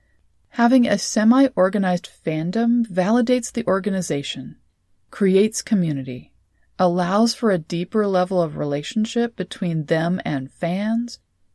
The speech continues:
while at the same time opening up new venues for possible monetization. A push,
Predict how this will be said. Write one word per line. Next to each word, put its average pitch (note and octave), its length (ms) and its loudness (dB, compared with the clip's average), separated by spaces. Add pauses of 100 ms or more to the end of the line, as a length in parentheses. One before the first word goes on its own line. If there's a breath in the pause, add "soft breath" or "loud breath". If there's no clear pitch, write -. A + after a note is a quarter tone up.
while A#3 160 4
at A#3 120 2
the A#3 100 4
same A3+ 420 4
time A#3 680 0
opening A3 440 4
up F3 200 0
new F#3 240 0
venues D#3+ 540 -2
for F#3+ 200 -4
possible D#3 540 -6
monetization. C#3+ 1000 -8 (1040)
A F3+ 120 0
push, - 500 -2